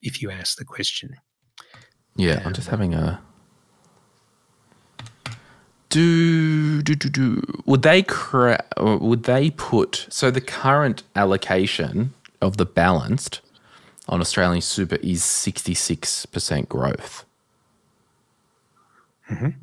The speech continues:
Speaker 2: Uh, and, and they would call infrastructure defensive, right?
Speaker 1: Well, it would get split the way I've just
Speaker 2: Mm.
Speaker 1: described. So
Speaker 2: Yeah.
Speaker 1: list-,
Speaker 2: Yeah.
Speaker 1: listed infrastructure, well, sorry, you can actually even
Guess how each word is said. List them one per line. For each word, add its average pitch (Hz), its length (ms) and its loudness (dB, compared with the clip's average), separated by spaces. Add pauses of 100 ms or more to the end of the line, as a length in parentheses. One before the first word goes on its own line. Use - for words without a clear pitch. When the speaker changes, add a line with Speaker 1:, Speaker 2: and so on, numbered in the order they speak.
(840)
Speaker 2:
Uh, 95 240 4
and, 92 360 0
and 101 140 4
they 104 120 6
would 95 240 2
call 87 320 0
infrastructure - 580 -2
defensive, 80 640 -4
right? 98 300 -2 (240)
Speaker 1:
Well, 123 240 6
it 147 100 2
would 120 200 2
get 110 240 0
split - 540 -2 (280)
the 113 120 2
way 98 180 0
I've 95 120 -6
just - 160 -10
Speaker 2:
Mm. - 60 -10
Speaker 1:
described. 95 400 -4
So 95 480 -4
Speaker 2:
Yeah. 80 420 2
Speaker 1:
list-, 139 280 4
Speaker 2:
Yeah. 139 60 2
Speaker 1:
listed 127 300 4
infrastructure, 120 800 0 (520)
well, 135 320 10
sorry, 120 220 4
you 120 120 2
can 147 280 4
actually 113 260 0
even 98 340 -4